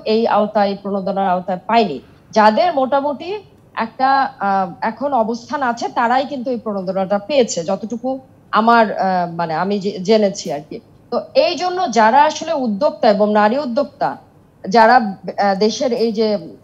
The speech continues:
আহ, মূলত দেশের মার্কেটের জন্য কাজ করে, তারা কিন্তু একটা ভীষণ বিপদের মধ্যে পড়েছে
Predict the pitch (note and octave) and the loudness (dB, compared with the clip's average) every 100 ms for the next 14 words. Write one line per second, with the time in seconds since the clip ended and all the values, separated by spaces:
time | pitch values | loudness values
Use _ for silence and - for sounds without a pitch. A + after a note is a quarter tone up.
0 | - F3 F3 F3 F3+ - - D#3+ G#3 C#4 | -10 -6 -4 -4 -8 -16 -18 -6 -4 0
1 | E4 F#4+ B3+ B3 D4+ B3 A3 B3 B3 A#3 | 0 0 0 0 -2 -2 -4 -4 -6 -6
2 | B3 A#3 A3 G3 - A3 D4+ A#3 A#3 A#3 | -4 -2 -4 -6 -4 -2 -2 -2 -2 -4
3 | A3+ G#3+ G#3+ F#3 - A#3+ - E4 D#4 D#4 | -4 -4 -4 -8 -10 -12 -2 2 2 0
4 | - - - _ B3 A#3 C#4 B3+ C4+ B3 | -10 -20 -20 _ -6 0 4 4 2 0
5 | G#3 D4+ - B3 A#3+ A#3 C#4 F4 G4+ | -2 -6 -4 -2 -2 -4 -2 -2 -2